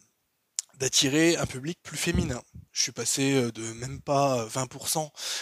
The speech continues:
de femmes sur, euh, en tant qu'auditeur sur le podcast à plus de trente pour cent. Quelque chose, bon, après, ça varie, d'accord ? Je sais pas comment Spotify fait les, les pondérations, d'accord ? Parce que, bon, un coup c'est vingt-cinq, un coup c'est trente, donc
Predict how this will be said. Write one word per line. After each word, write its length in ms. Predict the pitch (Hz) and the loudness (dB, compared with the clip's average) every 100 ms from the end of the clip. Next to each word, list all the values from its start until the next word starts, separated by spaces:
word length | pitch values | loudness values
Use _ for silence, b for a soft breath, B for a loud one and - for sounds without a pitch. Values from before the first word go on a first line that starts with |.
| B - | B -10
de 80 | |
femmes 340 | 120 151 156 143 | -2 0 0 0
sur, 320 | - 127 107 | -4 -4 -6
euh, 480 | 107 107 107 107 101 | -6 -6 -8 -10 -14
en 100 | 107 | -14
tant 120 | - | -12
qu'auditeur 520 | 117 117 117 117 139 - | -10 -12 -12 -6 -6 -4
sur 100 | 110 | -10
le 60 | |
podcast 400 | - - 285 - | -10 -4 -2 -2
à 80 | - | -6
plus 140 | - | -8
de 60 | 156 | -10
trente 220 | - 135 | -10 -10
pour 160 | 143 - | -14 -12
cent. 160 | 113 - _ _ _ _ _ _ - | -12 -14 _ _ _ _ _ _ -4
Quelque 120 | - 135 | 2 4
chose, 180 | 160 | 2
bon, 120 | 139 120 | 2 2
après, 180 | - | 4
ça 120 | 170 135 | 6 8
varie, 380 | 143 131 117 | 6 4 0
d'accord ? 360 | 104 - 143 - B B B - | -4 -4 -6 -6 B B B -2
Je 60 | |
sais 160 | - 123 | 0 4
pas 200 | 156 151 | 6 6
comment 360 | - 160 160 | 6 0 2
Spotify 680 | 139 - 135 139 - 147 131 104 | 0 -4 -6 -2 8 8 8 -2
fait 260 | - 139 | 0 0
les, 320 | 123 110 107 104 - - - - B B B B B _ _ | 2 -2 -4 -6 -12 -20 -20 -12 B B B B B _ _
les 80 | 123 | -14
pondérations, 720 | - 139 123 120 - 190 220 - | -12 0 4 6 4 4 0 -2
d'accord ? 380 | 123 156 180 | 0 4 4
Parce 160 | 131 110 | 4 -12
que, 100 | - | -10
bon, 280 | 113 110 110 | -14 -14 -18
un 60 | |
coup 120 | - 131 | -10 -2
c'est 140 | 123 | -2
vingt-cinq, 440 | 117 123 147 135 | 0 4 4 4
un 60 | 113 | -2
coup 160 | - - | -4 -6
c'est 140 | 127 | -4
trente, 360 | - 143 160 | -4 -4 -4
donc 140 | 127 | -6